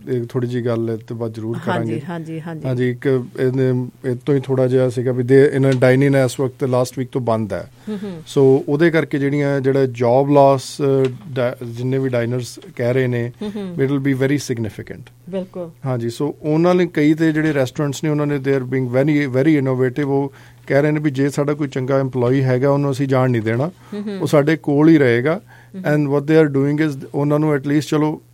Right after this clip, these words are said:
Speaker 1: ਜਿੰਨੇ ਘੰਟੇ ਉਹ ਕਰ ਸਕਦਾ ਉਹ ਕਰ ਰਹੇ ਨੇ।
Speaker 2: ਹੂੰ, ਹੂੰ।
Speaker 1: And they are take out ਨੂੰ ਪ੍ਰਮੋਟ ਕਰ ਰਹੇ ਨੇ।
Speaker 2: ਬਿਲਕੁਲ।
Speaker 1: ਤੇ ਤੁਸੀਂ ਵੀ ਆਪਣੇ ਜਿੰਨੇ ਲਾਗਲੇ ਰੈਸਟੋਰੈਂਟਸ ਹੈਗੇ ਨੇ ਉਹਨਾਂ ਦੇ ਟੇਕ ਆਊਟ ਨੂੰ ਜ਼ਰੂਰ ਲਓ। Make sure that you always check on, on those।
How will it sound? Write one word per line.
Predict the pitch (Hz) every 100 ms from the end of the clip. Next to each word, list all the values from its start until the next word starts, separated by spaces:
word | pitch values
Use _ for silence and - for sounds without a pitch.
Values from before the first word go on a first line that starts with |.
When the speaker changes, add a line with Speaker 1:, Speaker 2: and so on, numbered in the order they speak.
| 147
Speaker 1:
ਜਿੰਨੇ | 120 127 135 147 147
ਘੰਟੇ | 143 123
ਉਹ | 139
ਕਰ | 135 127
ਸਕਦਾ | - 139 127 139
ਉਹ | 135
ਕਰ | 127 113
ਰਹੇ | 120 131
ਨੇ। | 139 185 -
Speaker 2:
ਹੂੰ, | 190
ਹੂੰ। | 185
Speaker 1:
And | 160
they | 143 151
are | 151
take | - 147 143
out | 156
ਨੂੰ | 147 143
ਪ੍ਰਮੋਟ | 131 123 123 113
ਕਰ | 107
ਰਹੇ | - -
ਨੇ। | - _ - 170
Speaker 2:
ਬਿਲਕੁਲ। | 175 - 160
Speaker 1:
ਤੇ | - -
ਤੁਸੀਂ | 156 170
ਵੀ | 175
ਆਪਣੇ | 180 160 165
ਜਿੰਨੇ | 147 147 156
ਲਾਗਲੇ | 135 123 123 139
ਰੈਸਟੋਰੈਂਟਸ | 131 117 - 143 135 139
ਹੈਗੇ | 120 123
ਨੇ | 135
ਉਹਨਾਂ | 135 139 135
ਦੇ | 139
ਟੇਕ | 120 123 120
ਆਊਟ | 135 127
ਨੂੰ | 135 120
ਜ਼ਰੂਰ | 120 120 123
ਲਓ। | 131 135 131 -
Make | 131 151
sure | - - 156 160 - - - - 147
that | 143
you | 160 147
always | 139 139 147
check | 127 - 131 - 131
on, | 120
on | - 123
those। | 117 101 - -